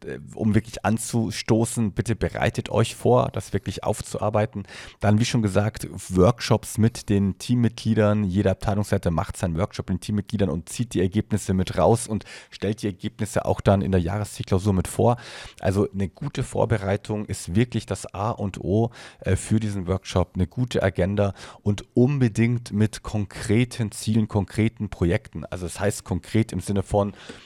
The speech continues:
wir wissen jetzt, wer was im nächsten Jahr anpacken und verändern wird, weil das gibt dann immer Motivation. Man muss aufpassen, dass man in der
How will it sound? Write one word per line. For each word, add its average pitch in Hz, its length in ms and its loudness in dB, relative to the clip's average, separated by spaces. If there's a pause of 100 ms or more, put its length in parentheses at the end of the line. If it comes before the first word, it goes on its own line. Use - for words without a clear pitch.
(160)
wir 92 280 0
wissen 123 340 0
jetzt, 117 480 -2
wer 95 500 2
was 95 460 -4
im 92 140 -6
nächsten 98 440 -6
Jahr 95 460 -4
anpacken 104 560 -2
und 85 100 -8
verändern 90 400 -4
wird, 98 200 0 (340)
weil 104 220 6 (220)
das - 260 0
gibt - 180 0
dann 110 80 4
immer 98 140 4
Motivation. 95 840 0 (220)
Man 104 100 -2
muss 120 260 2
aufpassen, 127 600 -2
dass 107 180 -2
man 107 160 4
in 104 140 0
der 95 280 2